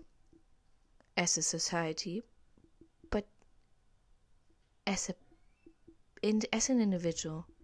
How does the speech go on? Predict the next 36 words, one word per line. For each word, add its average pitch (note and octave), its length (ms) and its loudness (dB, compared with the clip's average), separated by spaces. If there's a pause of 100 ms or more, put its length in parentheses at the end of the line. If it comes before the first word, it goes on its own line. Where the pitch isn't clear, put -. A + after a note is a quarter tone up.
(880)
you E3+ 280 -4
can F3+ 340 2
get E3 200 0
out D#3+ 120 -2
of D#3+ 160 -4
it E3 240 -2
because - 380 -6
you F3+ 80 -10
just - 300 -4
have E3 160 -10
to - 100 -6
focus D#3+ 360 -8
on E3 100 -8
yourself D#3+ 500 -8
and E3+ 200 -6
you E3 60 -4
have E3 240 -8
to - 200 -6
always E3 360 2
be D#3 140 -6
relative, D#3+ 520 -6
I E3 120 -6
think. E3+ 320 -10 (680)
Um, F3 360 0 (1080)
so - 340 2 (140)
here - 180 0
we G#3 140 4
have F#3+ 180 0
established F#3 520 -2
that F#3+ 180 0 (1600)
we F#3+ 100 -2
cannot - 680 -2 (460)
mostly E3+ 520 -4
see - 240 -4
progress E3 540 -2
just - 300 -2